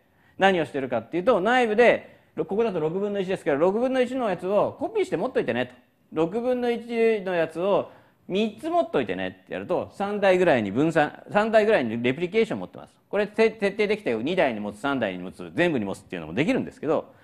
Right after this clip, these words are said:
まあ、三台ぐらい持っておくのが日本人としては一番楽ですよね。一台死んでもまだ二台残ってるから。あの、もう一台死んでも大丈夫よみたいな形で、さっきの単純な考え方で分散して持っていきますということがカサンドラではできる。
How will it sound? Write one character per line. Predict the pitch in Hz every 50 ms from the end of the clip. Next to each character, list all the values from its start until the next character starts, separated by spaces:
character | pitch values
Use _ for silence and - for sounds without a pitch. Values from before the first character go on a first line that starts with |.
| - - - -
ま | - 254
あ、 | 202
三 | - 208 214 233
台 | 226 233 233 240
ぐ | 269 277
ら | 269
い | 190
持 | 139 277
っ | -
て | - 120
お | 104
く | 92 110
の | 98 82
が | 71 - - _ _ _ - -
日 | 131 160
本 | 143 139
人 | 143 151 135
と | 98 85
し | -
て | -
は | 80
一 | 78 -
番 | 98 92 90
楽 | 87 85 -
で | 76
す | -
よ | 101 131
ね。 | 175 180 _ -
一 | - 151 185 214
台 | 214 165 127
死 | 131
ん | 123
で | 110 107
も | 104 110
ま | 113
だ | 101
二 | 113 117
台 | 151 117 85
残 | 90 85 90
っ | 87
て | - 80
る | 76
か | - 65
ら。 | - _ _ _ - - - - - - - - -
あ | 143 139 131
の、 | 120 127 123 120 117 113 110
も | 120 143
う | 151 156
一 | 151 147
台 | 113 92
死 | - 104
ん | 110
で | 214
も | 220 143
大 | 101 98 104 90
丈 | 85 101
夫 | 87
よ | 69 65 65
み | - -
た | -
い | - -
な | -
形 | 113 170 185 220 208 233
で、 | 254 302 277 170 - - - - _ _ -
さ | - 208
っ | 220 220 -
き | 175 160
の | 147 123
単 | - 151 139 143 139
純 | 139 143 143
な | 135 131
考 | - 131 127 131 127
え | 123 123
方 | 135 143 160 185
で | 226 269 214 120 - - - _ _ _ _ _ _
分 | - 120 120 120
散 | 117 - 113 110 107 101
し | - -
て | 101 -
持 | 107 104 98
っ |
て | - - - 82
い | -
き | _
ま | _ _ -
す | _ _
と | _ _ _ _ _ _ _ _ _ _ - -
い | 302
う | 220
こ | 214 269
と | 254 302 311
が | 302 190 110 101 - -
カ | 110
サ | 87 95 82
ン | 80
ド | 76 107
ラ | 156 202
で | 226
は | 269 220 92
で | 80 80
き | - -
る。 | - -